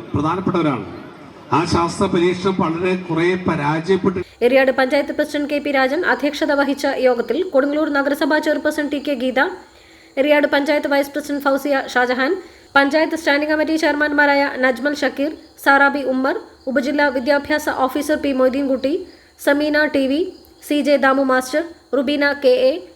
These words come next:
Speaker 2: അനീസ പി എ, ജാസ്മിൻ കെ ബി, സെറീന കെ വൈ,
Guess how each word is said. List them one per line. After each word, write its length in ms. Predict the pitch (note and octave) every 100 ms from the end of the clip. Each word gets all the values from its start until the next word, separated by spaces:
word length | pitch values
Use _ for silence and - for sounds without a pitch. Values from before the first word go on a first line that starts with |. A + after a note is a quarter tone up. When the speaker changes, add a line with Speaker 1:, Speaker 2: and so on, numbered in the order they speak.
| -
Speaker 2:
അനീസ 340 | C#4 D4 D4
പി 200 | D4 C#4
എ, 240 | C4 D#4 G#4+ - -
ജാസ്മിൻ 440 | C4 C#4+ C#4+ C#4 C4
കെ 80 | C4+
ബി, 300 | A#3+ E4 F#4 - -
സെറീന 360 | C#4+ C4+ C#4+ C#4
കെ 180 | C#4+ C4
വൈ, 200 | C4